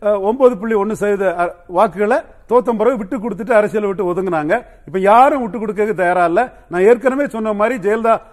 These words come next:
மறைந்த பிறகு பேக்கிங் கம்யூனிட்டில இருந்து லீடர்ஸ் வருவாங்க. அது வெள்ளாள கவுண்டர் வந்து, நான் வெள்ளாள கவுண்டர் கம்யூனிட்டி ஜெயலலிதாவை எதிர்க்கட்சி ஆக்குனாங்கிறத அன்னைக்கும் சொன்னேன், இன்னைக்கும் சொல்றேன். அ, ரெண்டாயிரத்தி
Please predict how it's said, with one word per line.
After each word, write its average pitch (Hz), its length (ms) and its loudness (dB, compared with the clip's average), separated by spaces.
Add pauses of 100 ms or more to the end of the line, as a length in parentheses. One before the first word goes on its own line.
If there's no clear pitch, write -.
(120)
மறைந்த 240 320 0
பிறகு 214 260 -2
பேக்கிங் 233 380 -2
கம்யூனிட்டில 208 240 -6
இருந்து 196 260 -4
லீடர்ஸ் 202 320 -2
வருவாங்க. 180 540 -2 (180)
அது 185 320 0
வெள்ளாள 233 220 4
கவுண்டர் 190 320 -4
வந்து, 226 340 -6 (220)
நான் 254 260 -2
வெள்ளாள 247 140 4
கவுண்டர் 226 280 -2
கம்யூனிட்டி 214 360 -6
ஜெயலலிதாவை 196 380 2
எதிர்க்கட்சி 190 340 -4
ஆக்குனாங்கிறத 180 720 -2 (160)
அன்னைக்கும் 208 340 -4
சொன்னேன், 208 280 -6
இன்னைக்கும் 214 220 -6
சொல்றேன். 185 340 -4 (240)
அ, 208 220 2
ரெண்டாயிரத்தி 214 640 -2